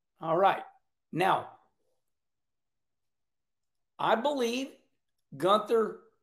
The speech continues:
overstepped his boundary.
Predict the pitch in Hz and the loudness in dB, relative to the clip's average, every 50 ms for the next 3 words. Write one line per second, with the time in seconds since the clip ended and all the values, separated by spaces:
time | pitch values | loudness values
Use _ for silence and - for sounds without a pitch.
0 | _ _ _ _ _ _ _ _ _ _ _ - 175 185 202 214 226 180 - - | _ _ _ _ _ _ _ _ _ _ _ -2 0 0 0 -2 -4 -6 -6 -8
1 | - - - - 220 214 202 196 - - - - - _ _ _ _ _ _ _ | -8 -8 0 4 6 6 6 4 2 -2 -12 -20 -20 _ _ _ _ _ _ _
2 | _ _ _ _ _ _ _ _ _ _ _ 180 175 156 143 160 170 180 190 196 | _ _ _ _ _ _ _ _ _ _ _ -8 -8 -4 0 0 2 2 2 0
3 | 196 180 165 147 117 - - - | -2 -2 -4 -6 -8 -10 -14 -20